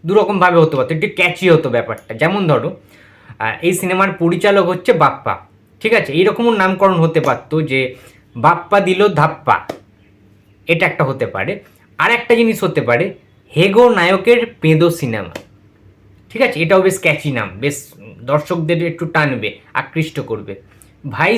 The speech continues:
সিরিয়াসলি বলছি, টিকিট কেটে দেখতে গেছি, উম, মানে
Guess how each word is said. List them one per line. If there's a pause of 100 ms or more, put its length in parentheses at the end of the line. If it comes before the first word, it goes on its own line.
(200)
সিরিয়াসলি
বলছি, (960)
টিকিট
কেটে
দেখতে
গেছি, (880)
উম, (140)
মানে